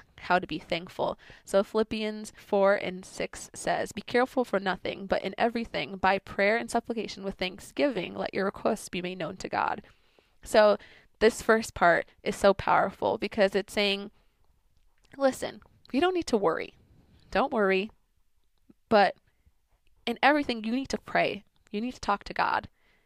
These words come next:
and bring this need that you have forth. But before you even do that, you need to give thanksgiving unto him." And that's the command that God has.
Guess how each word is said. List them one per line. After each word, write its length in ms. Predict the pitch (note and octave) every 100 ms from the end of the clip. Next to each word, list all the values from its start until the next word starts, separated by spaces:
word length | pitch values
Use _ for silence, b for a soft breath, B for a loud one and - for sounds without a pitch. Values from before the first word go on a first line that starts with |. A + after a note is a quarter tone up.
| -
and 220 | G#3+ G3+
bring 400 | - A#3 B3 G#3+
this 260 | G#3 - -
need 320 | G3 A3 G#3
that 200 | F#3+ -
you 60 | F3+
have 320 | G3 F#3+ F#3+
forth. 600 | - - G#3 F#3 - - b b
But 100 | G#3+
before 300 | A#3 B3+ -
you 100 | G4
even 280 | G4+ E4 C#4
do 200 | B3+ B3+
that, 400 | A#3+ A3 B3 -
you 160 | A3+ D#4+
need 100 | F#4
to 80 | A#3+
give 220 | A#3+ A#3+
thanksgiving 680 | A3 G#3+ - G#3 G#3 E3+ -
unto 220 | G3+ -
him." 260 | - - - b b b b -
And 280 | A#3 A3 G#3+ b
that's 220 | - C#4 -
the 100 | C#4
command 380 | C4 B3 B3
that 100 | B3
God 200 | A#3 A3
has. 340 | A3 B3 G3+